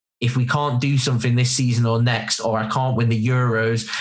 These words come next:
I'm not happy just winning individual accolades. I wanna win team tro-, I wanna win team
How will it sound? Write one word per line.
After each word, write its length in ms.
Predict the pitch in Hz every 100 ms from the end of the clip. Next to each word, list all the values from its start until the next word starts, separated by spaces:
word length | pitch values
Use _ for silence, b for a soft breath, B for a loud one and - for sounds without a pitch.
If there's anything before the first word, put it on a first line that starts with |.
| B B _
I'm 160 | 127 127
not 160 | 123
happy 340 | 123 123 - 120
just 220 | 117 -
winning 240 | 113 117
individual 600 | 117 117 117 113 110 110
accolades. 460 | 110 117 117 104 101
I 60 | 107
wanna 340 | 104 117 117
win 320 | 107 113 107
team 320 | 107 113 107
tro-, 240 | 107 110 110
I 60 | 110
wanna 240 | 110 113
win 220 | 113 110
team 560 | 107 117 107 107 120